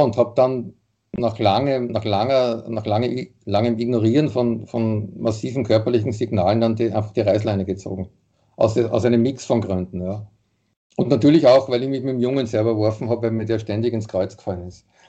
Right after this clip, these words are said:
Weil ich ja trotz alledem sehr loyal ihm gegenüber war. Man, man kann diese Art von Loyalität auch als Dummheit bezeichnen. Äh, aber das ist halt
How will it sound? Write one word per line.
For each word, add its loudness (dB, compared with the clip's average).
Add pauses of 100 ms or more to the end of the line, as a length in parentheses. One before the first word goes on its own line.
(420)
Weil 2
ich 6
ja 4 (100)
trotz 0
alledem 0
sehr 0
loyal 2
ihm -2
gegenüber 0
war. 2
Man, -6
man -4
kann -2
diese -4
Art -2
von -4
Loyalität 2
auch -2
als -4
Dummheit 0
bezeichnen. 0 (920)
Äh, 2
aber 4
das -6
ist -6
halt -2